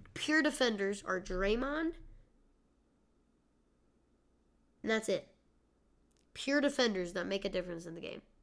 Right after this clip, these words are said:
and that's Draymond, and that's it. Kind of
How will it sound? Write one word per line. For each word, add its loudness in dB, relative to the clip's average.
and -6
that's -4
Draymond, -8
and -10
that's -8
it. -10
Kind 2
of 0